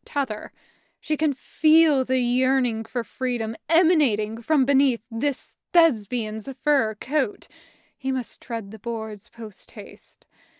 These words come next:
She takes the leash from her son-in-law's hand. "Have fun with Grandma today."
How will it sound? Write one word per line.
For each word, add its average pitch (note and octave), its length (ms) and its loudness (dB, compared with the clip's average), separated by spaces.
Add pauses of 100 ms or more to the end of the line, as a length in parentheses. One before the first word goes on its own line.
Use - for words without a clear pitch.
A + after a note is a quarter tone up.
(140)
She C#4+ 160 -2
takes C4+ 320 0
the A3 160 -4
leash A3+ 380 -6 (120)
from A#3+ 180 -2
her A3 100 -6
son-in-law's A3 720 -6
hand. A3 540 -12 (760)
"Have B3 280 0
fun D4 280 -2
with D#4+ 180 -4
Grandma A3+ 440 -2
today." - 520 -8